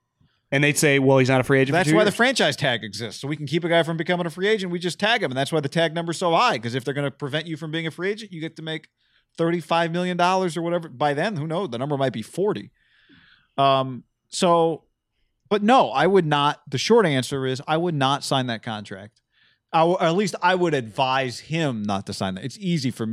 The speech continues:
Speaker 2: you to say it when it's not your money. I would say, "Derek, you do not need to sign that contract."
Speaker 1: At what guaranteed number would you feel comfortable signing an extension?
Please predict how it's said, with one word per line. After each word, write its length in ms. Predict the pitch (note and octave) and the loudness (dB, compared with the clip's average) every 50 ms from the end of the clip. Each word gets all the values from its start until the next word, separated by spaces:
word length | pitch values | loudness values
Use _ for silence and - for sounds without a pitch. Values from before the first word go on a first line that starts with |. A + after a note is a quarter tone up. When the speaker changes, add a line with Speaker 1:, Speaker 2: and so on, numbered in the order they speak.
| A#2 - | -4 -4
Speaker 2:
you 120 | C3 C3 | -2 -2
to 60 | A#2 | -2
say 160 | - - B2+ | -2 -2 -2
it 80 | A#2 G#2 | -2 -2
when 100 | G#2+ G#2 | -4 -6
it's 120 | G2+ G#2 | -6 -6
not 160 | A2+ A2 G2+ - | -6 -6 -6 -8
your 80 | B2 | -8
money. 240 | C#3 D#3+ F3+ F#3 - _ _ _ _ - | -8 -8 -8 -8 -10 _ _ _ _ -8
I 60 | - | -6
would 100 | G3 G3+ | -6 -4
say, 80 | - F3+ | -4 -4
"Derek, 260 | F3 A3+ F#3 C3+ - | -2 -2 -4 -4 -4
you 60 | A3 | -8
do 100 | F3 C3 | -8 -6
not 240 | G#2+ A2 B2 B2 A2+ | -4 -4 -4 -4 -4
need 100 | G2 F#2+ | -6 -10
to 60 | F2+ | -10
sign 200 | - - G2 F2+ | -10 -10 -10 -12
that 120 | E2 D#2+ - | -14 -16 -20
contract." 520 | - F2 E2+ - - - _ _ _ _ _ _ _ _ _ - | -20 -20 -20 -20 -20 -20 _ _ _ _ _ _ _ _ _ -2
Speaker 1:
At 140 | D#3+ D#3+ D#3+ | 0 2 4
what 320 | D#3+ F3 G3+ G3+ F3+ D#3+ | 4 4 4 4 4 2
guaranteed 540 | D#3 F3+ F3+ F3 E3+ D#3 - D#3 D3+ C#3 C3 | 2 4 4 4 4 4 4 2 2 4 4
number 260 | C#3 C#3 C3+ B2+ B2+ | 4 4 4 4 2
would 180 | B2 B2 A#2+ A#2+ | 2 2 2 0
you 100 | B2 A#2+ | -2 0
feel 180 | - B2 A2+ | 0 -2 -2
comfortable 840 | - - - C3+ B2+ A#2 - - A#2 G#2+ G#2+ G#2 G#2 G#2 G2+ G2+ - _ _ _ - | -2 -4 -2 -2 -2 -2 -2 -4 -6 -4 -2 -2 -2 -2 -4 -6 -10 _ _ _ -4
signing 320 | - B2 A2 G#2 G2+ G2+ | -2 0 0 0 0 -2
an 60 | G2 F#2+ | -2 -4
extension? 500 | F#2+ - - G2+ F#2+ F#2 - F2+ F#2 | -6 -6 -8 -8 -8 -8 -10 -14 -14